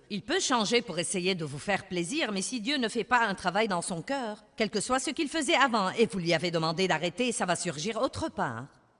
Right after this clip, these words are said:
Peut-être d'une façon différente, mais ça va surgir autre part.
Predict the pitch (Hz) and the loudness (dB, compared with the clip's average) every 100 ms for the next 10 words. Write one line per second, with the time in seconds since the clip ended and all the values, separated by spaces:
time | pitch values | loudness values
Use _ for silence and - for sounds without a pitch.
0 | _ _ _ 151 202 208 147 156 160 165 | _ _ _ -6 2 0 2 -2 -2 -2
1 | 202 151 190 190 269 - 170 165 156 - | -2 -4 -4 4 4 4 -2 0 -2 -2
2 | 165 143 160 156 - 151 - 220 | -4 -4 -2 -4 -6 -8 -4 -6